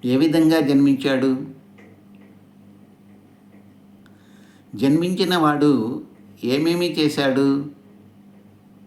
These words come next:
ఏ విధంగా ప్రవర్తించాడు?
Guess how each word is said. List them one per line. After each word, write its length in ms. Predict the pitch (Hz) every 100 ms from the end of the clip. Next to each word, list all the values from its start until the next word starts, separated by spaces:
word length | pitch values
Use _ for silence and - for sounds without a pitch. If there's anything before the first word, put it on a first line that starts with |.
| - - - - - - - 110
ఏ 200 | 123 151
విధంగా 480 | 170 185 175 175
ప్రవర్తించాడు? 1040 | 165 135 135 139 147 143 143 131 139 139 -